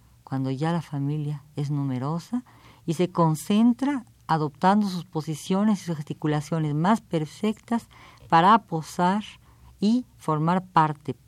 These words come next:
para siempre del universo fotográfico,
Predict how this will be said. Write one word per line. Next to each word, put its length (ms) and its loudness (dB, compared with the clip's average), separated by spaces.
para 300 8
siempre 680 -4
del 140 -2
universo 580 -4
fotográfico, 1040 -6